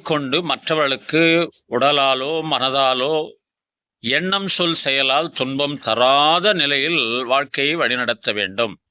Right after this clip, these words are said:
இதுதான் வாழ்க்கையே ஒரு கலை என்று சொல்லி, துன்பம் தராத நிலையில் நாம் வாழ்க்கை நடத்தும் போது இது ஒரு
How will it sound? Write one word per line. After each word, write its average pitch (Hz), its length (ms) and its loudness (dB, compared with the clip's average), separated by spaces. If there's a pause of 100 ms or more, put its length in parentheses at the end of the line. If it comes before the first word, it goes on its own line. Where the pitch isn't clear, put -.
(460)
இதுதான் 123 500 0 (800)
வாழ்க்கையே 147 720 -2
ஒரு 127 200 0
கலை 113 300 0
என்று 120 240 -4
சொல்லி, 92 380 -6 (600)
துன்பம் 190 460 0 (120)
தராத 185 680 2
நிலையில் 175 440 2
நாம் 151 220 -2
வாழ்க்கை 160 380 0
நடத்தும் 143 480 -2
போது 135 300 0
இது 139 160 0
ஒரு 117 160 2